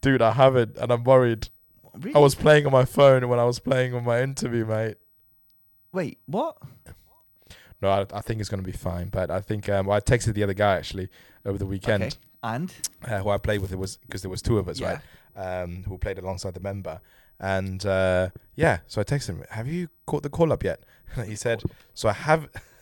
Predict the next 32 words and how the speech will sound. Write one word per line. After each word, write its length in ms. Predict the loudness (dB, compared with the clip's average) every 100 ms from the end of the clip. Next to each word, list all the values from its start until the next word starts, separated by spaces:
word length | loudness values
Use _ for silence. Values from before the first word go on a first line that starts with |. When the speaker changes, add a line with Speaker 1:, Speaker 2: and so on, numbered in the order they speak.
| _ -2
Speaker 1:
<laughs> 480 | 2 2 0 -14
so 140 | 0 4
I 20 |
haven't 240 | 4 4
received 400 | 2 -6 -10 -8
anything 260 | -8 -6 -6
from 120 | -6
Moore 200 | -6 -6
Park, 380 | -6 -4 -4 -4 -12 -20 _
but 280 | 0 0 -2
his 200 | -6 2
dad 160 | 2
is 100 | 2
a 60 | 0
member, 520 | 0 0 0 -4 -6 -6
and 120 | -4
then 80 | -4
I 80 |
think 140 | -4 -6
he 80 | -6
was 160 | -8
playing 380 | -6 -2 -2 -4
there 140 | -6 -6
over 160 | -6
the 100 | -6
weekend, 420 | -6 -6 -8 -8
and 120 | -8 -8
he 100 | -6
asked, 300 | -4 -4 -6
like, 100 | -6
Speaker 2:
He, 160 | -8
Speaker 1:
some, 120 | -10